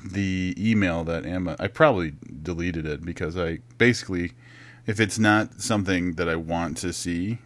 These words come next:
like, that I'm expecting to see or waiting for, I just delete everything. But I get an email from Amazon, from the Kindle people,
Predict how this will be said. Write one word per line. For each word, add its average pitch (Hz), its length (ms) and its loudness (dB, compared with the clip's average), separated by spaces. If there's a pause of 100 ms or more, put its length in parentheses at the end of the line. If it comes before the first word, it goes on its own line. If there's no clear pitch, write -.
(100)
like, 95 160 -4
that 92 100 0
I'm 87 120 0
expecting 90 520 -2
to 104 80 -4
see 107 320 -4
or 85 100 0
waiting 85 320 -2
for, 123 280 0
I 95 80 0
just 90 240 -4
delete 85 380 -4 (540)
everything. 120 440 4
But 95 260 2
I 101 80 2
get 98 180 2
an 95 80 2
email 110 300 2
from 117 200 0
Amazon, 90 560 0
from 90 360 -6
the 85 100 -8
Kindle 113 400 0
people, 85 480 -4